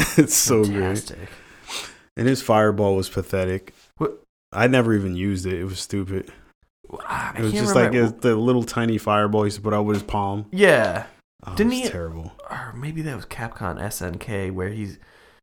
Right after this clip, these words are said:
Speaker 2: instead of a f-, like, a fireball, he just signed an autograph and then threw it at you.
Speaker 1: No, I think you do that with the opposite direction.
Speaker 2: Oh, that was the,
Speaker 1: Like,
Speaker 2: oh, okay.
Speaker 1: yeah, like, the fireball is forward,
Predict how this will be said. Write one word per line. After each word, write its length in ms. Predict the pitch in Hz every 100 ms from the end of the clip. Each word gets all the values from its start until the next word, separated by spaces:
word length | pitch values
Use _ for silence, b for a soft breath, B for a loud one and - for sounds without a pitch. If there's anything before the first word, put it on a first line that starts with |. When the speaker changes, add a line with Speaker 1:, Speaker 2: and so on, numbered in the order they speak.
| _
Speaker 2:
instead 260 | - 120 123
of 100 | 113
a 80 | 110
f-, 260 | - - -
like, 220 | 107 110
a 40 | 101
fireball, 540 | 110 107 110 117 117
he 140 | 120 117
just 220 | 117 -
signed 720 | - - 117 110 113 113 113
an 160 | - 104
autograph 640 | 101 113 117 120 120 123
and 100 | 107
then 200 | 107 101
threw 440 | - - 107 104
it 60 | 110
at 240 | 123 120
you. 240 | 143 151 147 - b b b
Speaker 1:
No, 220 | 120 120
I 100 | 113
think 300 | 117 135 127
you 100 | 123
do 220 | 120 120
that 340 | 117 110 - - -
with 180 | 107 104
the 160 | 107
opposite 400 | 101 104 - 92
direction. 560 | 92 92 92 - 82 80 - -
Speaker 2:
Oh, 240 | 151 131 123
that 80 |
was 120 | 127 120
the, 100 | 131
Speaker 1:
Like, 120 | 135
Speaker 2:
oh, 120 | 131
okay. 100 | 120 113 107
Speaker 1:
yeah, 40 | 90
like, 200 | 98 98
the 80 |
fireball 460 | 92 110 107 104 98
is 60 | 92
forward, 600 | - 107 98 98 95